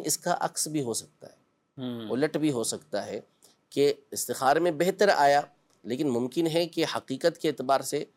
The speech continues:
Speaker 1: اس
Speaker 2: کچھ
Speaker 1: کے اندر
Speaker 2: اور۔
Speaker 1: کو-، کچھ اور ہو جائے۔ تو اس لیے جب آپ ایک چیز کا پکا ارادہ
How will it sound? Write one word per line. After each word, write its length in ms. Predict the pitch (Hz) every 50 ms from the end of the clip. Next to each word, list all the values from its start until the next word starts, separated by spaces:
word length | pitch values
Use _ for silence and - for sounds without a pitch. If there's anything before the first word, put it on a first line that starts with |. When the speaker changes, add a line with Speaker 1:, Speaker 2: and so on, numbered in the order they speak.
| _ _ _ _ _ _ _
Speaker 1:
اس 100 | - 127
Speaker 2:
کچھ 80 | - 143
Speaker 1:
کے 80 | - 147
اندر 140 | 131 117
Speaker 2:
اور۔ 80 | 127 147
Speaker 1:
کو-، 220 | - - 156 160 160 -
کچھ 220 | - 143 - - -
اور 200 | - 135 139 139
ہو 220 | 110 98 107 113 113
جائے۔ 200 | 104 127 135 147 - _ _ _ - _ -
تو 80 | 160
اس 280 | 175 196 247 - - -
لیے 220 | 196 208 220 233
جب 200 | 202 156 170 208 190
آپ 240 | - - 170 180 -
ایک 120 | 233 196
چیز 200 | - - 185 -
کا 80 | - 185
پکا 320 | - - 143 127 - -
ارادہ 360 | 165 - 131 131 135 147 147